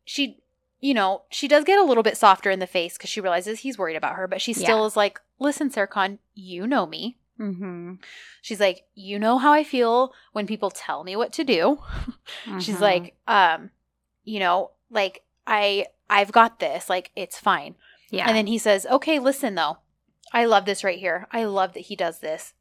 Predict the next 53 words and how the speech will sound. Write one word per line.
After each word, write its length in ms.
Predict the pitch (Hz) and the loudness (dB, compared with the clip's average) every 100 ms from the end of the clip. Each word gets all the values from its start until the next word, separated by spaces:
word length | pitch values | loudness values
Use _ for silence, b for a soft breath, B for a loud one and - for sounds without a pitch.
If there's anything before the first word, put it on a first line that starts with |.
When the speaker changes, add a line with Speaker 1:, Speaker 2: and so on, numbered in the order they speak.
| _ | _
Speaker 1:
He's 300 | _ - 214 | _ -16 -10
taking 320 | - 196 226 | -4 -4 -4
a 40 | 220 | -6
stand 400 | - 233 170 180 | -2 0 0 -2
'cause 100 | 202 | -12
he 60 | |
says, 280 | 202 190 190 _ - | -6 -6 -6 _ -10
'You 120 | 214 | -4
know 100 | 220 | 0
what? 280 | 214 226 - B B B | 4 4 2 B B B
You 200 | 208 226 | -4 0
asked 300 | 214 180 - | 4 4 2
me 120 | 233 247 | -10 -6
for 140 | 339 | -6
time 320 | - 240 220 | 0 2 2
and 100 | 214 | 0
I 60 | 196 | -2
agreed 340 | 196 190 180 | -2 -4 -8
to 60 | 190 | -6
give 180 | 196 180 | -6 -6
it 100 | - | -8
to 80 | 190 | -10
you, 120 | 170 | -8
so 200 | - 262 | 2 4
I 100 | 277 | 4
will. 400 | 269 302 160 - _ b b | 4 4 2 -2 _ b b
So 160 | - 269 | 2 4
here's 300 | 247 269 226 | 6 4 4
the 100 | 240 | -2
deal. 380 | 226 180 170 _ _ B B B | 4 4 2 _ _ B B B
You 240 | 208 254 | 2 4
have 200 | 262 277 | 6 6
until 200 | 311 285 | 4 2
I 80 | 302 | 2
get 140 | 294 202 | 4 2
back 200 | 208 - | 2 2
from 140 | 226 | -10
Paris, 460 | 185 214 180 151 - - | -6 0 2 2 -6 -8
which 220 | 214 214 | -6 -4
is 140 | 202 | -6
tomorrow 360 | - 202 175 160 | -6 -2 -2 -2
night. 360 | 156 165 180 _ _ _ | -8 -10 -12 _ _ _
Speaker 2:
Yes. 540 | - - - - - - - - - - - | -8 -6 -4 -6 -6 -6 -8 -10 -12 -12 -8
Speaker 1:
One 220 | 214 226 247 | 2 4 6
day. 220 | 214 185 | 6 6
You've 200 | 185 208 | 0 2
got 200 | 202 - | 4 4
one 320 | 190 175 175 | 0 0 2
Speaker 2:
Yes. 480 | 180 196 208 - - | 2 2 -6 -10 -2
Speaker 1:
day." 240 | 202 190 185 B - | 2 2 2 B -4
And 120 | 226 | -2
she's 220 | - 226 | -2 2
like, 280 | 226 214 | 4 4